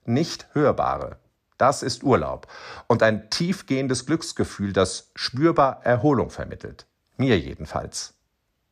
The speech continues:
Ich denke heute, es muss dem Psalmisten vorher ähnlich ergangen sein, wenn wir von ihm heute die Zeilen lesen,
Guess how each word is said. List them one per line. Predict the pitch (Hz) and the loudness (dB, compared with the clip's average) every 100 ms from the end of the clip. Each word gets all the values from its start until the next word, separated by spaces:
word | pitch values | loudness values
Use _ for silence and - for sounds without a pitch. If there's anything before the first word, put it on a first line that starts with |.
| _ _ - - - - - _ - | _ _ -20 -16 -16 -16 -20 _ -2
Ich | 113 | 2
denke | 143 185 160 | 4 4 4
heute, | 107 117 143 160 - | 4 4 2 -2 0
es | 117 131 | 0 0
muss | 165 | 0
dem | - 123 | 0 0
Psalmisten | - 104 95 135 - - 135 127 | 2 0 0 -2 -2 -4 -6 -6
vorher | - 151 151 135 - | 2 4 4 2 2
ähnlich | 131 175 165 | 2 2 0
ergangen | 76 78 76 82 | -2 -4 -6 -4
sein, | 85 92 117 - - - - | 2 4 4 0 -8 -18 0
wenn | 117 139 | 2 2
wir | 143 | 2
von | 135 110 | 2 0
ihm | 131 135 | -2 2
heute | 113 113 131 | 4 4 0
die | 120 120 | -6 -6
Zeilen | - 107 101 113 120 | 0 2 2 2 0
lesen, | 113 123 139 139 | 2 0 -2 -4